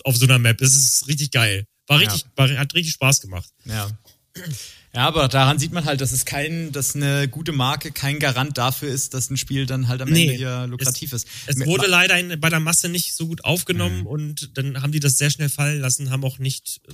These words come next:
Speaker 1: so unterstützungsmäßig nichts, nicht mehr weiter was gemacht, so. Das fand ich sehr, sehr schade.
Speaker 2: Ja.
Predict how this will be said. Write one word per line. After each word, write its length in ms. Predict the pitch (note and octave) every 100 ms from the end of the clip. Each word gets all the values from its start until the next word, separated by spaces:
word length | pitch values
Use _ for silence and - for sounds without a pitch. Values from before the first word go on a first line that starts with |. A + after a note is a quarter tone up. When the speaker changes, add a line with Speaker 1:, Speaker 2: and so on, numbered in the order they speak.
| F2
Speaker 1:
so 240 | B2+ C3 - - -
unterstützungsmäßig 960 | - C#3+ C3+ D#3 D#3+ D3 D3 D3 C#3+ B2+
nichts, 420 | C3 B2+ - -
nicht 140 | C3+ C3
mehr 120 | A#2+
weiter 260 | A#2 A#2 G#2+
was 140 | -
gemacht, 280 | G2 F#2+ -
so. 140 | F2
Das 120 | F2 B2+
fand 160 | D#3+
ich 80 | D#3
sehr, 140 | B2
sehr 100 | A#2 A2
schade. 340 | F#2 F#2 E2 G2 _ _ -
Speaker 2:
Ja. 380 | A#2 G#2 G#2